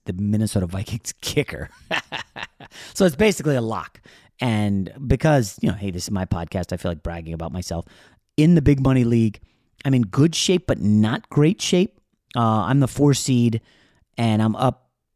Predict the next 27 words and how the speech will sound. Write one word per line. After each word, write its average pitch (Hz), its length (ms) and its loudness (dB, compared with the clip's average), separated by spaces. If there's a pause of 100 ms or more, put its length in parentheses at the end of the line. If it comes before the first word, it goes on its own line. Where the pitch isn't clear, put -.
(120)
eighteen 127 520 0
on 107 100 0
the 98 60 -2
five. 101 600 -2
But 180 80 0
there's 202 260 2
many 165 400 4
guys 110 280 0
left. 120 280 -4
Like, 107 140 -2
I 117 140 0
have 110 160 -2
Dalvin 117 340 0
Cook, - 420 -2
Josh 117 300 -2
Jacobs. 98 460 -2
Gosh, - 340 -16
I - 60 -20
hate - 220 -16
Josh - 260 -16
Jacobs. - 400 -12
<laughs> - 80 -8
He's - 140 -8
so, - 380 -6 (320)
he's - 100 -8
so 226 220 4
frustrating. 190 640 2